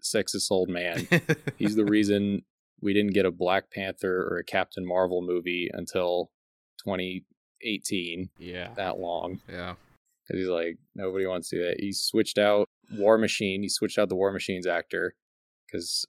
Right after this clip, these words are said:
Speaker 1: I think the first one criticized him, and he's like, "Whatever. All black people look the same, so you have just been replaced by Don Cheadle, Captain Planet."
Speaker 2: Cheaper actor. <laughs>
Speaker 1: By a cheaper
Speaker 2: Uh, at,
Speaker 1: actor.
Speaker 2: at the time.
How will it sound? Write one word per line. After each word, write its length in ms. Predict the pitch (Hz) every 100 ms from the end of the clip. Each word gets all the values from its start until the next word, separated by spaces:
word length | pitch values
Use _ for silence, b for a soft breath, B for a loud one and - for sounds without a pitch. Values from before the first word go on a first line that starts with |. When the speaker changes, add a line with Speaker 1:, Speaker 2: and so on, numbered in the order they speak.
| -
Speaker 1:
I 20 |
think 160 | 101 92
the 60 |
first 280 | - 92 -
one 140 | 92 87
criticized 540 | 104 92 - 87 87
him, 60 | 87
and 60 |
he's 120 | 85 87
like, 160 | 87
"Whatever. 520 | 90 90 87 85 85 - _ _ _
All 140 | - 92
black 280 | 95 90 -
people 280 | 95 92
look 140 | 87 -
the 80 | -
same, 340 | 95 87 85
so 380 | - 85 85 85 -
you 200 | 95 92
have 140 | 87
just 220 | - -
been 120 | 95
replaced 460 | 85 - 87 82 -
by 320 | 92 87 80 _ _
Don 240 | 98 92 92
Cheadle, 340 | - 90 90
Captain 380 | - 90 - 92
Planet." 460 | - 92 87 87 - -
Speaker 2:
Cheaper 340 | 135 131 120
actor. 500 | 104 104 - 90 101 -
<laughs> 300 | 127 - 131 - b b b b b -
Speaker 1:
By 100 | 98
a 80 | 92
cheaper 380 | - 95 98
Speaker 2:
Uh, 40 | 98
at, 160 | 95
Speaker 1:
actor. 200 | 107 -
Speaker 2:
at 140 | 123 117
the 60 | 104
time. 420 | 117 98 95